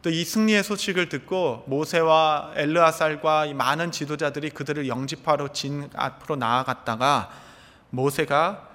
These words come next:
하나님의 마음을 품고 그들에게 크게 진노하게 됩니다. 진노했던 이유는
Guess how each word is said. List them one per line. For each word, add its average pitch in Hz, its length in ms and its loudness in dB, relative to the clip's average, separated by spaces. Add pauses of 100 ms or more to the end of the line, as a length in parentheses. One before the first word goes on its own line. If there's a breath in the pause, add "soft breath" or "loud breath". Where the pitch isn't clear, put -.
(140)
하나님의 175 460 -2
마음을 135 320 0
품고 160 500 -8
그들에게 131 420 -10
크게 123 640 -4
진노하게 135 1080 0
됩니다. 123 480 -2 (640 loud breath)
진노했던 196 640 6
이유는 143 720 0